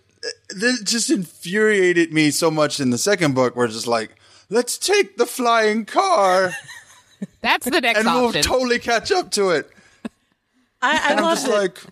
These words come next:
Speaker 3: I, I love
Speaker 1: "Why?"
Speaker 3: that their first thought wasn't, "You know what? We should wait right here for Mom and Dad, who can then figure out how to get us to school
Speaker 1: Yep.
Speaker 3: effectively." Not, "We're gonna steal the car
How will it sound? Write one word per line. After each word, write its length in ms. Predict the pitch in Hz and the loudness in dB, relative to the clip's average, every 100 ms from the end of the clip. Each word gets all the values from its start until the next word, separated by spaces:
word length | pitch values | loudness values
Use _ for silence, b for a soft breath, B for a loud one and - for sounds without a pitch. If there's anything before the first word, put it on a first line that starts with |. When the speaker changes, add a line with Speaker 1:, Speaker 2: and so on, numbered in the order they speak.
| _ | _
Speaker 3:
I, 300 | 233 262 240 | -2 0 2
I 60 | 330 | 2
love 200 | 311 214 | 2 0
Speaker 1:
"Why?" 80 | 202 | 0
Speaker 3:
that 100 | 190 | 0
their 160 | 202 196 | 0 0
first 460 | - - 202 208 - | -2 -2 0 0 0
thought 260 | 196 190 | 0 0
wasn't, 460 | 180 190 202 180 - | 0 0 2 0 0
"You 100 | 254 | 0
know 140 | 320 311 | 0 2
what? 240 | 285 254 | 0 0
We 100 | 220 | 0
should 220 | - - | 0 -2
wait 320 | 180 196 190 | 0 0 0
right 320 | 160 170 226 311 | 0 0 0 0
here 320 | 330 220 196 | 0 2 2
for 160 | 208 | 0
Mom 260 | 180 185 196 | 0 2 2
and 120 | 175 | 0
Dad, 340 | 185 196 160 165 | 0 2 0 0
who 120 | 202 | 0
can 180 | 190 175 | 0 0
then 200 | 190 208 | 0 0
figure 300 | 185 156 160 | -2 2 2
out 160 | 160 | 0
how 140 | 165 147 | 0 0
to 80 | 151 | 0
get 160 | 143 | 0
us 160 | 143 - | 0 -2
to 80 | 151 | -2
school 640 | - 196 190 135 131 143 b b b b b - | -4 -2 0 2 0 -2 b b b b b -10
Speaker 1:
Yep. 260 | 110 151 - - | -2 -2 -2 -4
Speaker 3:
effectively." 800 | 240 147 - 143 123 123 123 160 | 0 -2 0 -4 -4 -8 -10 -6
Not, 400 | 185 185 185 - | -2 0 0 -2
"We're 120 | 202 | -2
gonna 160 | 226 285 | -2 -2
steal 320 | - - 190 | -4 -2 -2
the 80 | 170 | -2
car 600 | - 214 180 135 135 156 | -4 0 2 2 0 -2